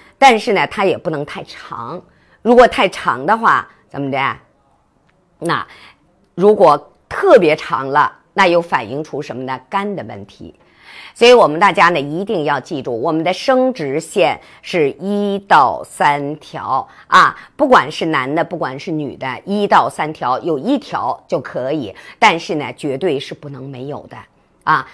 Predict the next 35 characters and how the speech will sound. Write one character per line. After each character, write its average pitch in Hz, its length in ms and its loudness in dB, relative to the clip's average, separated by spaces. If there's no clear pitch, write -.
如 233 180 6
果 240 120 8
真 233 240 0
的 233 100 -2
没 147 220 -4
有 156 160 -2
的 117 80 -8
话， 139 360 -6
这 208 120 2
个 156 200 2
一 202 140 -8
般 220 320 2
的， 160 200 -2
就 190 100 0
是 175 60 2
我 151 240 2
们 135 220 -6
发 214 220 0
现 220 260 -4
的， 127 100 -6
在 156 160 -2
临 143 220 -6
床 143 180 -8
上 165 80 -10
发 180 220 -4
现 175 220 -8
的， 127 120 -8
真 196 180 -2
的 156 100 0
没 143 200 -2
有 196 140 0
十 156 200 -8
一 185 140 -4
线 196 360 -4
的， 107 180 -10